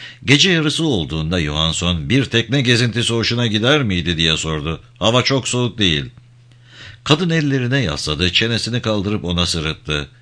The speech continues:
"Suya girmeye ne dersin?" "Ben pas geçeyim. Belki bir iki ay sonra, su biraz daha ısındığında." "Benim aklıma gelen şarabı yanımıza alıp gölün ortasına tekneyle gitmek ve" "Ve ne?"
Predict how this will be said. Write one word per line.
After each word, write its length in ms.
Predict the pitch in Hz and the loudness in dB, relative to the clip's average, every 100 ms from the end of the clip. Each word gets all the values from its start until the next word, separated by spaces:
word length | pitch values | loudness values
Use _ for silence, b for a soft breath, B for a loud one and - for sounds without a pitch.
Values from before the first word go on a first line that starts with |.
| b | b
"Suya 300 | - 226 233 | -2 0 0
girmeye 440 | 135 110 98 101 | 0 -2 0 -2
ne 140 | 101 98 | -2 -4
dersin?" 460 | 98 95 123 127 - B B B B B - | -4 -4 -4 -6 -10 B B B B B 2
"Ben 240 | 101 95 | 4 4
pas 280 | 98 95 - | 2 0 2
geçeyim. 460 | 85 - 80 76 65 67 | 0 2 2 0 -2 -2
Belki 400 | 123 127 90 113 | 0 0 0 0
bir 120 | 95 | 0
iki 220 | 87 90 | 0 2
ay 140 | 82 82 | 2 0
sonra, 440 | 80 78 73 69 | -2 -2 -2 -4
su 280 | - - 113 | -4 -4 0
biraz 340 | 113 92 87 80 | 0 2 0 0
daha 220 | 82 80 | -2 -2
ısındığında." 760 | 80 85 78 78 76 76 73 - B B B B | -4 -4 -2 -2 -2 -2 -4 -8 B B B B
"Benim 280 | - 135 180 | 2 4 6
aklıma 400 | 151 - 139 160 | 2 2 0 2
gelen 320 | 104 71 82 | 2 2 4
şarabı 460 | 90 - 95 101 107 | 4 2 0 0 0
yanımıza 500 | 87 95 85 87 104 | 0 0 0 0 0
alıp 280 | 80 85 76 | 0 -2 0
gölün 260 | 120 143 | 0 2
ortasına 540 | 127 120 120 104 117 117 | 0 -2 -4 -2 -2 0
tekneyle 560 | 113 98 69 71 80 | 0 -2 -2 0 0
gitmek 720 | 78 85 85 107 123 135 107 76 | 0 -2 -2 0 2 0 -2 0
ve" 460 | 76 73 78 90 104 101 b b b - - | 2 2 4 2 0 -6 b b b -10 -6
"Ve 160 | 90 | -2
ne?" 200 | 95 90 | -2 -4